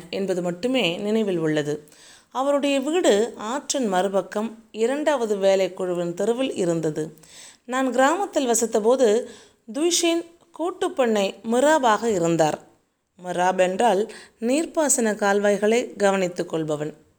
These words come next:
அவரை எப்போதும் வயலில்தான் பார்க்கலாம். சில நேரங்களில்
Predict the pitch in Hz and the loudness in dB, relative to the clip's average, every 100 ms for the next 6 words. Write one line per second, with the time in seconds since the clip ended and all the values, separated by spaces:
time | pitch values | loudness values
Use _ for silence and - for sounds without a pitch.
0 | _ _ _ _ _ _ 254 285 302 294 | _ _ _ _ _ _ -4 0 2 4
1 | 285 285 320 349 349 359 349 226 220 247 | 2 2 2 2 2 -2 -6 -2 2 4
2 | 320 302 226 240 254 196 180 175 160 156 | 4 2 2 2 2 -2 -2 -2 -2 -4
3 | - _ _ _ - 185 180 190 196 233 | -10 _ _ _ -8 -4 -2 0 0 0
4 | 240 269 202 220 | 2 4 4 0